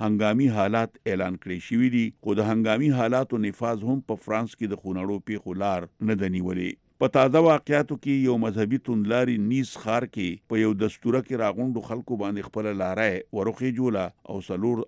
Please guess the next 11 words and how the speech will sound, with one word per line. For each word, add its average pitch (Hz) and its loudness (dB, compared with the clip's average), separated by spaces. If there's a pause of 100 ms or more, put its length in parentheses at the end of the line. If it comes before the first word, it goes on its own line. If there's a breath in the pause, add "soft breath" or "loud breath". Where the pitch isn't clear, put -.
(120)
اتیا 104 -6
کسان 107 -8
یې 98 -4
د 90 -4
لارې 95 -4
لاندې 90 -6 (100)
چیخني 92 -8
کړل. 85 -6 (240)
دې 120 2
پسې 104 -4
دوه 135 0